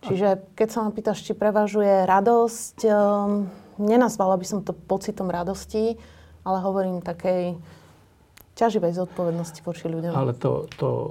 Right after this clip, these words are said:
Speaker 2: evidentné sklamanie z nízkeho volebného zisku v, v porovnaní s očakávaním aj so všetkými číslami, ktoré dovtedy sme o tom vedeli, e, toto sklamanie už prebolelo?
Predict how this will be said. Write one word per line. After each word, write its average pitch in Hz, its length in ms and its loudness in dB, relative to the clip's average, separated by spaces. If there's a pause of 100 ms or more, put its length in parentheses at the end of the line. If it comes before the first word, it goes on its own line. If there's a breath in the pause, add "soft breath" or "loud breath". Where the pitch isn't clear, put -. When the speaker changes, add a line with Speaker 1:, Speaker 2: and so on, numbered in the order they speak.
(640)
Speaker 2:
evidentné 135 560 0
sklamanie 135 720 0
z 123 400 0 (640 soft breath)
nízkeho 131 640 0
volebného 127 640 0
zisku 147 640 -2 (320)
v, - 100 -16 (460)
v - 60 -20 (100)
porovnaní 123 480 0
s - 80 -10
očakávaním 135 720 0
aj 135 240 2
so 143 80 4
všetkými 147 400 0
číslami, 151 320 0
ktoré 127 240 -2
dovtedy 127 480 -4
sme - 160 -4
o 123 100 -2
tom 123 220 -2
vedeli, 123 320 -2 (800 loud breath)
e, 123 320 -6
toto 135 240 -4
sklamanie 143 400 2
už 139 160 -2
prebolelo? 156 480 0